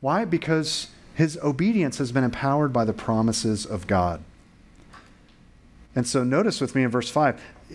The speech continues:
they transport everyone and everything, how? Through the means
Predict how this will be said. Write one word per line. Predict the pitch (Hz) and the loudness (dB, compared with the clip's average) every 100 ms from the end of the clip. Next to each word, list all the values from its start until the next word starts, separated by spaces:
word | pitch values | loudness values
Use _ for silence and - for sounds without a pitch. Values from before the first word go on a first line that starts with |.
| - - | -20 -12
they | 131 139 | 0 0
transport | 135 - 175 196 214 - 196 131 | 0 -2 0 2 0 0 0 0
everyone | - 180 208 220 170 147 | -2 -2 0 0 2 2
and | 139 | 0
everything, | 143 156 196 202 - 131 110 113 | 0 0 0 -2 0 0 2 0
how? | 135 160 160 95 - - - | 0 2 2 0 -6 -18 -20
Through | - - 156 160 156 | -18 -6 0 2 2
the | 139 | 0
means | 131 139 185 196 143 127 123 - - | -2 0 2 2 2 0 -2 -4 -10